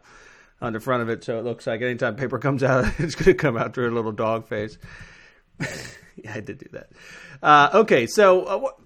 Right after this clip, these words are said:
so here we go. We've got the beginning of our function, which shouldn't look too different to people that are familiar with S-, Swift and going through all this stuff so far. So basically, when we call this, we're gonna, um, pass into it a particular name, all right? So, and as Cleavon points out, that could be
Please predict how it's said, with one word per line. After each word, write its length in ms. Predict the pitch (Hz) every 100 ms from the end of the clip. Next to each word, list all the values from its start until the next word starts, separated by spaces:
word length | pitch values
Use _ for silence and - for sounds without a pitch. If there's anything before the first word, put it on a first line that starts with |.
| -
so 180 | - 175
here 120 | 202
we 80 | 185
go. 120 | 127
We've 180 | 139 156
got 260 | 180 170
the 60 | 170
beginning 380 | 143 151 202 190
of 80 | 160
our 80 |
function, 380 | 147 135 123 143
which 140 | 139 135
shouldn't 280 | 226 208
look 180 | 170 165
too 180 | - 190
different 400 | 147 139 143 123
to 160 | 139 123
people 300 | 127 117 113
that 120 | 113
are 60 |
familiar 460 | 113 117 107 110 107
with 140 | 104
S-, 340 | 104 - - 131
Swift 280 | - 117 113
and 80 | 107
going 120 | 107
through 180 | 113 107
all 80 |
this 120 | 107 98
stuff 160 | 110
so 140 | - -
far. 200 | 104 104
So 100 | 156
basically, 320 | 208 196 170
when 120 | 156
we 100 | 156
call 320 | - 151 160
this, 220 | 139 135
we're 100 | 131
gonna, 280 | 123 123 117 - - - 127
um, 420 | 135 127 123 120 - _ - _ _ - 156
pass 440 | - 143 147 156
into 380 | 127 139 135 123
it 160 | 123 123
a 180 | 120 117
particular 480 | - 117 123 - 117
name, 320 | 95 78 71
all 100 | 104
right? 240 | 104 107
So, 120 | - 143
and 340 | 170 165 185
as 220 | 127 156
Cleavon 400 | - 127 135 143
points 280 | 107 113 -
out, 200 | 104 110
that 180 | 120 127
could 200 | 120 107
be 320 | 104 110 107